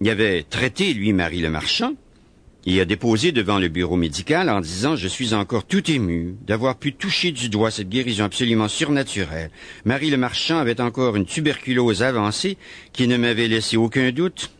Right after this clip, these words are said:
et dont je ne trouve plus aucune trace. »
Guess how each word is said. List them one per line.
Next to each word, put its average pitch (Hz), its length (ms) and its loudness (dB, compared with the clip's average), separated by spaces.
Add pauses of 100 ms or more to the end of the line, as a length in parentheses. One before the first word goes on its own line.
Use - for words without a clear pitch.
(400)
et 110 120 2
dont 123 180 2
je 92 140 0
ne 98 80 2
trouve 98 300 -6
plus 123 280 0
aucune 117 720 0 (100)
trace. » - 640 -6